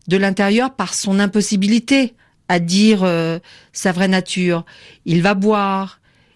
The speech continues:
il va prendre des drogues, il va un peu se perdre, il va arriver à, sur des tournages dans un état de fatigue extrême, où, alors qu'il a beaucoup de talent, il ne peut plus aligner, euh, de répliques.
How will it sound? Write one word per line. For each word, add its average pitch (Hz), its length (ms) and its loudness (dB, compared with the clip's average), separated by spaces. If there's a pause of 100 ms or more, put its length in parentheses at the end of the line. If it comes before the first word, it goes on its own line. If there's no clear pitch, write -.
il 160 100 -6
va 175 100 0
prendre 180 240 0
des 196 120 4
drogues, 196 640 -2 (340)
il 170 160 -4
va 185 140 0
un 190 80 0
peu 190 240 -2
se - 160 -2
perdre, 220 400 -2
il 175 80 -4
va 180 100 0
arriver 190 380 0
à, 175 300 -2 (540)
sur 196 140 -2
des 180 140 0
tournages 196 400 2
dans 175 180 -2
un 175 80 2
état 180 720 0
de 165 120 -8
fatigue 190 560 -2
extrême, 208 760 -2 (300)
où, 185 260 -2
alors 185 260 -2
qu'il 185 140 -4
a 180 60 0
beaucoup 185 240 -6
de 180 40 -12
talent, 202 380 0
il 190 120 2
ne 180 100 0
peut 180 180 -4
plus 214 360 0
aligner, 196 640 0
euh, 185 220 -2
de 170 140 0
répliques. 214 540 -2